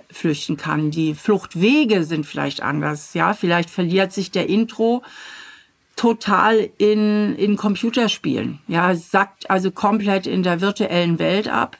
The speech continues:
ja, kann tagelang, wochenlang allein sein und ist voll in dieser virtuellen Welt, einfach jetzt mal, um ein Beispiel aufzumachen.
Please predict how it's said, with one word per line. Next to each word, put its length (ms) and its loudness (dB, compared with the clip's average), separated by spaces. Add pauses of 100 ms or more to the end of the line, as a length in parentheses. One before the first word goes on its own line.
(120)
ja, 340 0 (240)
kann 420 0
tagelang, 520 2
wochenlang 920 0
allein 480 2
sein 360 2
und 120 -2
ist 120 -8
voll 220 0
in 160 0
dieser 260 -2
virtuellen 580 0
Welt, 280 0
einfach 200 0
jetzt 180 -4
mal, 340 0
um 220 0
ein 20 -4
Beispiel 420 0
aufzumachen. 760 -2